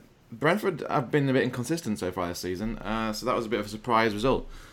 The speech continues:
So it's not the best coming into a game, uh, against a, a club that's just got seven goals.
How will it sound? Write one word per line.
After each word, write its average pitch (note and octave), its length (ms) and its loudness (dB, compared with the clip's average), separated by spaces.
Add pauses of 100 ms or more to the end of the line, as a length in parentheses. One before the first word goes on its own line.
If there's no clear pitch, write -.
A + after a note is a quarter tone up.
(240)
So A#2 320 6
it's G#2+ 240 2
not C#3+ 120 2
the G2+ 60 -2
best G#2+ 400 0
coming F#2 300 -4
into F2+ 260 -4
a F2+ 60 0
game, F#2+ 380 0
uh, F2+ 380 -4
against F#2 440 -6
a, F2+ 280 -4
a - 80 -10
club F2+ 280 -6
that's D#2 100 -8
just - 300 -8
got F2+ 100 -2
seven F2 220 -4
goals. F#2 360 -2